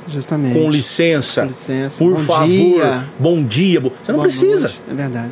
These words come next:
Speaker 2: Você não precisa ser um, um, um, um, um
Speaker 1: Um
Speaker 2: cara
Speaker 1: formado,
Speaker 2: formado, né? Você
Speaker 1: né?
Speaker 2: não precisa ser.
Speaker 1: Justamente.
Speaker 2: Esse, e-,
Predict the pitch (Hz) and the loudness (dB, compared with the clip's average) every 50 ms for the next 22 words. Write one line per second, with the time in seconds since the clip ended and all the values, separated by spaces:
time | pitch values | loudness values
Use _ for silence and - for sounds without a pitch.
0 | - - 320 330 285 - 381 370 - - 381 381 392 392 359 254 220 208 185 175 | -8 -4 -2 -2 0 2 2 2 2 2 2 2 2 2 2 2 4 4 2 2
1 | 170 160 139 170 - - 202 180 156 135 139 147 151 - 160 160 151 131 117 - | 2 0 0 0 0 2 2 2 0 0 -2 -4 -2 -2 -2 0 0 0 -2 -4
2 | - - - - - - 143 147 139 120 123 135 - 180 156 185 208 165 151 190 | -10 -18 -20 -20 -8 -4 -2 -2 -2 -2 -4 -4 -2 0 0 0 0 0 2 2
3 | 190 185 165 165 175 180 175 170 160 127 143 135 123 113 147 185 226 233 214 - | 2 4 2 2 2 2 2 0 0 0 0 -2 0 0 0 0 0 -2 -4 -4
4 | 139 135 156 180 190 185 349 320 - - 190 147 151 143 151 165 160 - 151 135 | -2 -2 0 0 0 0 0 0 2 2 2 0 0 -2 -4 -4 -4 -4 -4 -2
5 | 127 123 123 123 143 156 190 294 339 294 - - - - - 165 147 131 - - | -2 -2 -2 0 0 0 2 2 2 0 0 0 -2 0 0 0 0 0 0 0
6 | 151 | 0